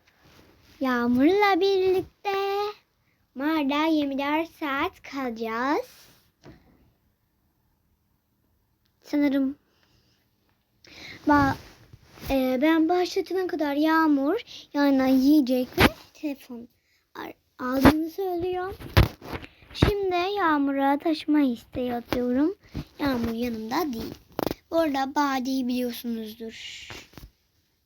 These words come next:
E, Bade P K liseyi silmiş. Onda kalacaktım Mar'da yirmi dört saat ama kalamadım.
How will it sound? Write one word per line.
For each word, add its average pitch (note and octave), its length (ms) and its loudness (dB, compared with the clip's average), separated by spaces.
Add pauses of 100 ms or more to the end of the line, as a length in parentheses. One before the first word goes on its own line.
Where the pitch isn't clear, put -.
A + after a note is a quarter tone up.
(560)
E, A#3+ 280 -2
Bade C4+ 340 0
P C4 240 -6
K B3 300 -6
liseyi A#3 460 -6
silmiş. - 920 -6 (600)
Onda C4 320 0
kalacaktım C#4 640 -2
Mar'da A3+ 440 -4
yirmi A3+ 420 -6
dört A3 280 -6
saat B3+ 220 -8 (180)
ama E4+ 220 -2
kalamadım. D#4+ 560 -4